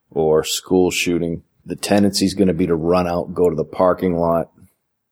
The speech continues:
Unfortunately, parking lots make great places to park car bombs. And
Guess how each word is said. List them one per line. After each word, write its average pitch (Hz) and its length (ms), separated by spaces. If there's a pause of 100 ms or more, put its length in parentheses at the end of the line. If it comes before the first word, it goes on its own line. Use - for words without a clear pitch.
(300)
Unfortunately, 101 640
parking 98 460
lots 90 600
make 80 320
great 90 380
places 87 460
to 71 80
park - 400
car 82 240
bombs. 73 580 (580)
And 78 480